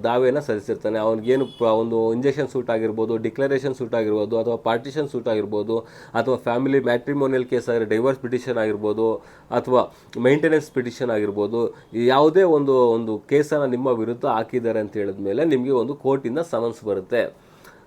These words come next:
ಸಮನ್ಸ್ ಬಂದ ಮೇಲೆ ನೀವು ಸಮನ್ಸನ್ನು ಕಡಾಖಂಡಿತವಾಗಿಯೂ ನ್ಯಾಯಾಲಯದಿಂದ ಬಂದಂಥ ಸಮನ್ಸನ್ನು ರಿಸೀವ್ ಮಾಡ್ಕೊಳ್ಳೇಬೇಕು. ರಿಸೀವ್ ಮಾಡಿಕೊಂಡು, ಮಾಡ್ಕೊಳ್ದೇನೆ ಒಂದು ವೇಳೆ ನೀವು ಅದನ್ನು ರಿಜೆಕ್ಟ್ ಮಾಡಿದ್ರೆ, ರೆಫ್ಯೂಸ್ ಮಾಡಿದ್ರೆ,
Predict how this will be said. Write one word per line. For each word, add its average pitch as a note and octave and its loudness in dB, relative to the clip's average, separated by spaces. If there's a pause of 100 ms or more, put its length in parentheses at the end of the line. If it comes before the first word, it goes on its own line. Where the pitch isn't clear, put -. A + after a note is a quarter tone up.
(120)
ಸಮನ್ಸ್ F#3 2
ಬಂದ C#3+ 2
ಮೇಲೆ C3+ 4
ನೀವು D3+ 4
ಸಮನ್ಸನ್ನು D3 0
ಕಡಾಖಂಡಿತವಾಗಿಯೂ C3+ 0
ನ್ಯಾಯಾಲಯದಿಂದ C3+ 0
ಬಂದಂಥ B2 -2
ಸಮನ್ಸನ್ನು B2 -4
ರಿಸೀವ್ A#2 -2
ಮಾಡ್ಕೊಳ್ಳೇಬೇಕು. A2 0 (140)
ರಿಸೀವ್ B2+ -2
ಮಾಡಿಕೊಂಡು, C3+ 0
ಮಾಡ್ಕೊಳ್ದೇನೆ C3+ 0
ಒಂದು A#2 0
ವೇಳೆ D#3 4
ನೀವು C3+ 2
ಅದನ್ನು A2+ 0 (380)
ರಿಜೆಕ್ಟ್ C3+ 2
ಮಾಡಿದ್ರೆ, A2+ 2
ರೆಫ್ಯೂಸ್ D3 2
ಮಾಡಿದ್ರೆ, C3 0